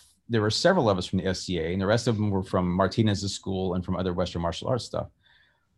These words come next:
Those of us from the S C A, because we weren't told not to, um,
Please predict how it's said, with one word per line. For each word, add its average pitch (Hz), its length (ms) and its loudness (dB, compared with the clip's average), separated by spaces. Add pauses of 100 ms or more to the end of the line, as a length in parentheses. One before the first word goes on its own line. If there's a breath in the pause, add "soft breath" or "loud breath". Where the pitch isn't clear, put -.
(320)
Those 147 280 8
of 175 60 4
us 147 120 4
from 120 120 2
the 104 140 4
S 104 120 2
C 104 220 -2
A, 107 300 2
because 104 420 0
we 107 80 2
weren't 117 240 4
told 95 300 -2
not 151 260 0
to, 82 340 -8 (720)
um, 101 400 2